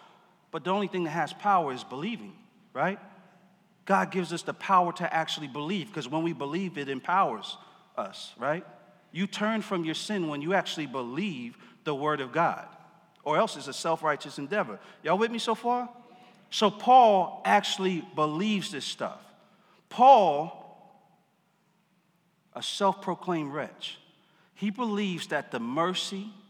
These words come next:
and forgiveness that is afforded through the cross because of what Jesus did on the cross is so deep that he could actually be forgiven. That him who was,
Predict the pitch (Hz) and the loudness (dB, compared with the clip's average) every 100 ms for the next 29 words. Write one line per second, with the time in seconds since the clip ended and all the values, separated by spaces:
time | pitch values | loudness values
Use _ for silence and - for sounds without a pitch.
0 | _ _ _ _ _ 165 - 143 117 156 | _ _ _ _ _ -8 -6 -12 -6 -6
1 | 165 147 135 151 135 123 117 - 165 156 | -4 -8 -8 -4 -4 -6 -12 -6 -6 -6
2 | - 147 127 - 165 135 - 117 143 120 | -8 -12 -10 -4 -2 -2 -6 -10 -10 -8
3 | 120 147 120 143 143 131 - 143 135 131 | -6 -8 -8 -12 -12 -12 -8 -8 -8 -10
4 | - 151 120 - - - - 139 - - | -6 -2 -2 -6 -18 -20 -10 -8 -6 -4
5 | 185 190 151 185 104 - - _ _ _ | -2 -4 -6 -8 -8 -14 -20 _ _ _
6 | _ _ _ _ _ _ _ _ _ _ | _ _ _ _ _ _ _ _ _ _
7 | _ _ _ _ _ _ _ 151 131 180 | _ _ _ _ _ _ _ -8 -4 -4
8 | 165 143 135 - 135 120 110 _ _ _ | -2 -2 -2 -6 -10 -12 -14 _ _ _
9 | - 139 - 113 120 90 87 - _ _ | -14 -14 -12 -8 -8 -8 -16 -20 _ _
10 | _ _ _ _ _ _ - _ 160 156 | _ _ _ _ _ _ -20 _ 0 0
11 | 143 226 170 170 160 131 | 2 0 2 0 -2 -4